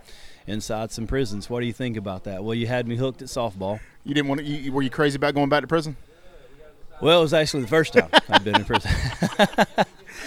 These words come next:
Speaker 2: Yeah.
Speaker 1: Uh, but just to be able to have that opportunity and, you know, understood that really nothing to worry about, just
Speaker 2: Right.
Speaker 1: something different. Your
Speaker 2: Right.
Speaker 1: surroundings were different, still going into play, but, you know, once I went the first time, I was
Speaker 2: Mm-hmm.
Speaker 1: hooked and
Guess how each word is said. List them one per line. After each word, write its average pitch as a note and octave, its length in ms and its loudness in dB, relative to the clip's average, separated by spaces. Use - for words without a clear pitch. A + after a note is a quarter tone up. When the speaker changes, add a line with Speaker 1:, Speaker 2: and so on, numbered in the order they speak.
Speaker 2:
Yeah. D#3 200 10
Speaker 1:
Uh, B2+ 200 -2
but C3+ 260 0
just D3+ 300 0
to C3+ 80 -6
be C3+ 160 2
able C3 300 2
to B2+ 420 0
have C3 280 0
that A#2+ 180 0
opportunity B2 800 -2
and, A2 480 -4
you G#2+ 100 -4
know, G2+ 380 -6
understood B2 680 -4
that G#2 160 -8
really C3+ 280 0
nothing D3 340 -2
to D3+ 60 -2
worry A#2+ 220 0
about, G2 280 -4
just A2+ 120 -6
Speaker 2:
Right. C3 180 0
Speaker 1:
something A#2+ 320 -4
different. G#2+ 320 -4
Your G2 80 -8
Speaker 2:
Right. G2 80 -10
Speaker 1:
surroundings A#2+ 360 -4
were A#2+ 100 -6
different, A#2 360 -6
still A#2 220 -8
going A#2+ 280 -6
into A2+ 220 -6
play, A2+ 360 -6
but, G2+ 220 -10
you G#2 100 -8
know, G2+ 120 -6
once G#2 280 -6
I A2+ 80 -6
went A2+ 260 -8
the G#2 60 -10
first A2+ 340 -10
time, A2+ 320 -6
I A2 40 -6
was G2+ 180 -8
Speaker 2:
Mm-hmm. A2+ 100 -6
Speaker 1:
hooked A#2 280 -6
and G2+ 300 -8